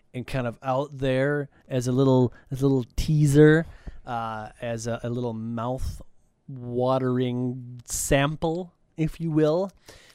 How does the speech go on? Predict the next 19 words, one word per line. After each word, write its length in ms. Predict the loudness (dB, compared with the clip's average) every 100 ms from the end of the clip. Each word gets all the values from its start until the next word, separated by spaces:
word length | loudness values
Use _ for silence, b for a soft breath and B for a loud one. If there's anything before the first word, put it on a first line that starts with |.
| b
for 200 | -2 0
the 80 | 2
main 460 | 4 6 6 4
course 560 | 0 2 4 4 2 -4
in 200 | -8 -4
which 340 | -2 -2 -4 -2
we 120 | 0
actually 520 | 0 -2 -6 -6 -4
have, 540 | -2 -2 -2 -2 -4 -6
like, 360 | -6 -8 -10 _ _ _ _ _ _ -2
a 100 | -2
set. 400 | 0 4 4 2
I 80 | -2
mean, 180 | -2 0
you 140 | 0
brought 340 | 4 4 6 4
over 340 | 2 0 -2
all 300 | 0 0 0
that, 240 | 0 -2